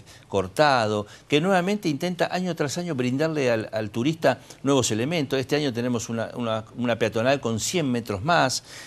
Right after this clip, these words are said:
eh, tenemos una, una rambla que la, la, la preparamos, la cuidamos, la pintamos para que el turista pueda ahí, eh, caminar, pueda disfrutar del mar, de, del,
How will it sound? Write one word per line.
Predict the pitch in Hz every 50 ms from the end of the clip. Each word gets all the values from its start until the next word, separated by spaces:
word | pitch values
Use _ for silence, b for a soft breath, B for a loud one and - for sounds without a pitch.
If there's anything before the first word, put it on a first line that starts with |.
| B B -
eh, | 113 110 110 107 107
tenemos | 120 120 123 123 123 123 117 - 127
una, | 123 123 117 113 110 107
una | 110 117 113 110
rambla | 110 123 131 135 131 123 120 107 104 101
que | 107 104 101 101 101 92 87 98
la, | 104 85 85 101
la, | 104 104 98 78 90
la | 104 107 107 -
preparamos, | - - - - 110 101 80 95 98 110 135 143 131 110 104 98 90 92
la | 98 90
cuidamos, | - 98 98 113 127 123 113 104 98
la | 98 92
pintamos | 101 95 95 92 87 127 131 131 120 101 - B B B B B
para | - 95 98
que | 95 95
el | 90
turista | 92 - 101 110 110 - 104 90
pueda | 107 104 104 98
ahí, | 98 104 104 101 B B B B B B -
eh, | - 90 87
caminar, | - 98 92 92 92 101 113 120 117 113 107 95
pueda | 101 101 101 95
disfrutar | 95 95 92 98 92 87 104 101 98
del | 95 92 92
mar, | 101 113 113 110 107 98 98
de, | 95 98 95 95
del, | 87 92 95 95 92